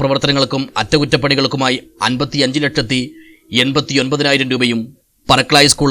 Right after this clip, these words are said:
വിജയപുരം കൃഷിവിജ്ഞാന കേന്ദ്രം എന്നിവയുടെ അറ്റകുറ്റപ്പണികൾക്കായി പതിനഞ്ച് ലക്ഷം രൂപയും നീക്കിവെച്ചു. അംഗൻവാടി കെട്ടിടങ്ങളുടെ അറ്റകുറ്റപ്പണികൾക്കായി പതിനേഴ് ലക്ഷത്തി ഇരുപതിനായിരം രൂപയും കെട്ടിട നിർമ്മാണങ്ങൾക്കായി മൂന്ന് ലക്ഷം രൂപയും അട്ടക്കണ്ടം ഗ്രാമസേവാ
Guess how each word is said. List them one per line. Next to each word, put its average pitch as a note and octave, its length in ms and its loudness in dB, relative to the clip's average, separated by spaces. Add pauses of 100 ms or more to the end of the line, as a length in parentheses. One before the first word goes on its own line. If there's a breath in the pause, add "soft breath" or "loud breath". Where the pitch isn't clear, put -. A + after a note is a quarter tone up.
വിജയപുരം C#3 480 2
കൃഷിവിജ്ഞാന C#3+ 560 2
കേന്ദ്രം C3+ 280 0
എന്നിവയുടെ C3+ 380 2
അറ്റകുറ്റപ്പണികൾക്കായി C3 880 0 (220)
പതിനഞ്ച് C#3 400 0
ലക്ഷം D3+ 260 -4
രൂപയും A#2+ 280 -2 (360)
നീക്കിവെച്ചു. G2+ 440 -8 (760)
അംഗൻവാടി F#3+ 500 2
കെട്ടിടങ്ങളുടെ F3+ 600 4
അറ്റകുറ്റപ്പണികൾക്കായി E3 960 2
പതിനേഴ് D3 440 2
ലക്ഷത്തി D3+ 340 0 (160)
ഇരുപതിനായിരം C#3+ 540 0
രൂപയും B2+ 280 2 (640)
കെട്ടിട C#3 320 0
നിർമ്മാണങ്ങൾക്കായി D3 800 2
മൂന്ന് C#3+ 220 0
ലക്ഷം D#3+ 240 -2
രൂപയും C3 260 0 (460)
അട്ടക്കണ്ടം C3 480 0
ഗ്രാമസേവാ C#3+ 440 2